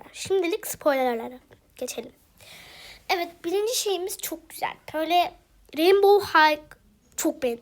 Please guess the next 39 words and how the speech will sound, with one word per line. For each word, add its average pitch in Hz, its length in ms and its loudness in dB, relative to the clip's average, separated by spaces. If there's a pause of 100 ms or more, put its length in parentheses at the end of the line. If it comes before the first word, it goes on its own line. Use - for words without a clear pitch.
ya 240 260 -2
Rainbow 349 540 6
High'ın 294 340 2
aynısı 277 420 0
diyelim. 220 340 -12 (300)
Yani 403 220 4
Rainbow 370 540 8
High'ın 302 360 0
ikisi 370 280 0
geliyor, 240 320 -2
yani 240 240 -4
Rainbow 285 460 2
High. - 80 -6 (580)
Ve 466 40 2 (200)
arkadaşlar, 508 460 4 (100)
ben 415 200 8
burada 453 240 4
bir 359 120 4
detay 302 280 6
fark 262 280 0
ettim. 302 320 -8
Kimse 392 360 0
bu 285 80 -6
detayı 277 260 0
söylemedi 285 600 2 (200)
ve 370 100 4
kimse 381 300 4
de 440 60 4
sanırım 349 460 0
bilmiyor. 240 560 -6
Bir 277 40 -12
tek - 180 -4
ben 285 400 0
öğrendim - 520 -12
herhalde. 320 540 -6 (580)
Buradaki 453 680 6
bebek 370 260 -2
sezonunu 339 440 -4
koyduğumda 262 680 -6